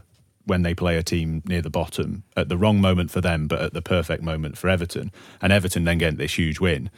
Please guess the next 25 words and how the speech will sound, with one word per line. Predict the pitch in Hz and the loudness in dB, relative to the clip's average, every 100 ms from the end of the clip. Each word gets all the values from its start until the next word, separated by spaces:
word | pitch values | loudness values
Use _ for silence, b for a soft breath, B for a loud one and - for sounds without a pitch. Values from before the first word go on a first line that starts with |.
| B B B | B B B
But | - | 0
then | 101 104 | 4 4
if | 92 | 4
you | 107 | 2
think | 110 117 95 | 4 4 4
about, | 92 87 85 | 4 2 0
you | 98 | -2
can't | 95 127 98 | 4 2 4
just | 117 104 - - - | 2 2 -2 -10 -8
summarise | - 107 95 90 87 82 | 0 4 4 4 4 2
it | |
as, | - 85 - | 0 -2 2
"Oh, | 104 | 2
well, | 92 90 85 | 4 2 2
it's | 87 - | 0 0
the | 92 | -2
team | - 85 | 0 0
that | 80 | -2
they've | 82 85 | -4 -2
got | 76 | -2
nothing | 80 82 80 | -4 -4 -4
left | 80 - | -4 -6
to | - | -2
play | 95 87 | 0 0
for," | - - - | -2 -4 -6